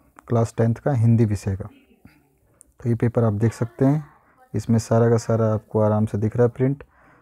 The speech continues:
तो अगर आपका भी पेपर हो गया है और आपके पास paper है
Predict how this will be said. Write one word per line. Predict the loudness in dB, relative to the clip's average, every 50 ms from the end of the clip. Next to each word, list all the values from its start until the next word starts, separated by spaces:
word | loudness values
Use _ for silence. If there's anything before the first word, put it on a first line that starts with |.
| _ _ -2
तो | 0
अगर | 2 4 4 4
आपका | 2 2 2 2 2
भी | 2
पेपर | 2 0 -2 0 2 2
हो | 4 4 4 4
गया | 6 4 6 6
है | 6 4
और | 4 4
आपके | 2 0 0 -4 -4
पास | -2 -2 -2 -2
paper | -2 -2 -2 2 2 2 2
है | 2 0